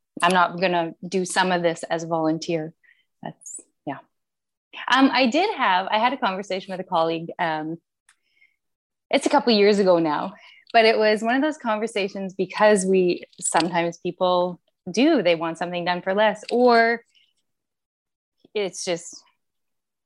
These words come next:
yeah, and they sort of push it a little. And, uh, I don't know if she's ever done this. She's also a, a contractor here in the city, but we did talk about what would be kind of fun would be to then say,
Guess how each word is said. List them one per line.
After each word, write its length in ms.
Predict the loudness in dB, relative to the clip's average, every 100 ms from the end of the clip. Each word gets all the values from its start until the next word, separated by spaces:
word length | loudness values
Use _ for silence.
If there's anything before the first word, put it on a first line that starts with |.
| _ -2
yeah, 200 | 2 2
and 120 | 2
they 100 | -2
sort 200 | -2 -2
of 80 | -2
push 220 | -2 -4
it 120 | -2 -2
a 80 |
little. 440 | -2 -2 -2 -2 -6 _ _ _ _ _ _ -20 -10
And, 420 | -4 -2 0 -2
uh, 320 | -2 -2 -2 -6 -14 _ _ _
I 100 | -2
don't 160 | 0 0
know 100 | -2
if 60 | -4
she's 240 | -6 -2
ever 220 | -2 -2
done 240 | -2 -2 -2
this. 320 | -4 -6 -12 -10
She's 220 | -4 0
also 380 | 0 2 0 0 2
a, 260 | 2 0 -4 -14 _
a 80 | -12
contractor 600 | -4 0 0 0 -4 -4 -4
here 120 | -4
in 120 | -2
the 80 | -4
city, 400 | -2 0 -2 -6 _ _
but 100 | 2
we 100 | 4
did 200 | 4 2
talk 240 | 0 -2 -2
about 200 | -4 -2
what 140 | -4
would 120 | -4
be 80 | -6
kind 220 | -8 -8 -8
of 80 | -4
fun 340 | -2 -2 -4 _ _ _ -2
would 160 | -2
be 240 | 0 0 -2 0
to 280 | 0 0 0
then 420 | 0 2 0 -4
say, 460 | -4 -4 -4 -6